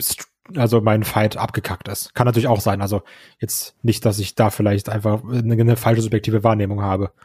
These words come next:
um das nochmal klarzustellen. Ähm, ich muss aber auch sagen, wenn ich die Matches jetzt, was man zwangsläufig machen wird, nebeneinander stelle, auch natürlich wieder subjektiv, gefällt mir das hier besser.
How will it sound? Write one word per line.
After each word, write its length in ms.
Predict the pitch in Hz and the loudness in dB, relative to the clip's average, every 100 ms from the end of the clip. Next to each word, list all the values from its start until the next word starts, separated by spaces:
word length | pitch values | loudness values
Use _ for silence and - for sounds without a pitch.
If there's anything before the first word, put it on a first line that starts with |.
| _ _ _ _ | _ _ _ _
um 80 | 113 | -4
das 160 | 107 - | -4 -2
nochmal 160 | 104 | -4
klarzustellen. 680 | - 104 - 98 110 110 123 - - - _ - | -2 -2 -2 0 0 0 -2 -10 -20 -20 _ -4
Ähm, 240 | 110 104 _ _ _ | -4 -4 _ _ _
ich 100 | - | -2
muss 120 | 160 175 | 2 4
aber 160 | 131 | 4
auch 120 | 139 | 2
sagen, 560 | 165 135 123 131 156 180 _ _ _ | 4 4 4 2 0 -2 _ _ _
wenn 180 | - 139 | 0 2
ich 100 | 143 | 0
die 140 | - | 0
Matches 360 | 123 139 139 - | 0 0 -2 0
jetzt, 300 | 123 117 - | 0 -2 -4
was 180 | 113 - | -4 -2
man 120 | 110 | -4
zwangsläufig 540 | - 113 104 110 110 117 | -2 -4 -2 -4 -4 -2
machen 280 | 101 104 | -2 -2
wird, 360 | 120 127 139 - _ - | 2 2 2 -6 _ -6
nebeneinander 540 | 113 113 107 156 123 | 0 2 2 4 2
stelle, 500 | - - 104 117 165 _ _ _ _ | 2 0 2 2 0 _ _ _ _
auch 180 | 120 120 | -4 -2
natürlich 320 | 117 113 117 | -2 -2 -4
wieder 140 | 107 107 | -2 0
subjektiv, 680 | 135 127 104 - 123 151 - _ _ _ _ _ _ _ _ _ | 2 2 -2 -2 -2 -2 -8 _ _ _ _ _ _ _ _ _
gefällt 460 | 131 - 127 147 - | -2 0 2 2 2
mir 120 | 135 | 2
das 220 | 131 - | 2 -2
hier 420 | - 135 143 135 _ _ - | 0 0 0 -4 _ _ -6
besser. 480 | 117 - 92 - | -4 -2 -4 -8